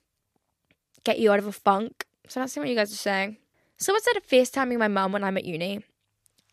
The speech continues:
This is such, like, a, a hit and miss one for me. Like, sometimes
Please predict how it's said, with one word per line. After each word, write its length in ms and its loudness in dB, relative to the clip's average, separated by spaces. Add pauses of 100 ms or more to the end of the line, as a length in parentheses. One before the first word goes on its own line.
(180)
This 300 2
is 300 2 (1200)
such, 400 2
like, 200 2
a, 260 6 (100)
a 60 2
hit 180 2
and 120 -2
miss 220 -4
one 160 -2
for 140 -4
me. 220 -2
Like, 160 0
sometimes 640 0